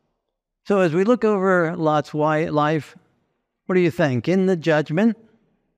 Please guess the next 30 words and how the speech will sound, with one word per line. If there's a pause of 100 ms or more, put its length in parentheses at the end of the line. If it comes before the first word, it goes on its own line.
(240)
what
will
God
do (540)
with (220)
Lot? (800)
Let's
review
it
again
quickly. (880)
He
was
faithful.
He
heard
the
command.
He
heard
the
call.
He
was
willing
to (180)
heed
it.
He
left